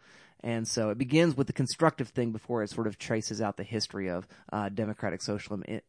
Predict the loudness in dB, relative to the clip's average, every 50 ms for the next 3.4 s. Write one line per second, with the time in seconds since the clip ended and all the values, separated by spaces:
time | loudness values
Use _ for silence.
0 | -14 -16 -16 -16 -12 -4 0 2 2 2 2 0 -2 0 0 0 0 0 -2 -2
1 | -2 -4 -4 -6 -4 -2 -2 -2 -2 -2 -4 -4 -4 -6 -6 -6 -6 -4 -4 -6
2 | -6 -10 -12 -14 -14 -18 -20 -20 -16 -8 -4 0 2 2 2 2 -2 -6 -8 -8
3 | -8 -8 -6 -4 -4 -4 -6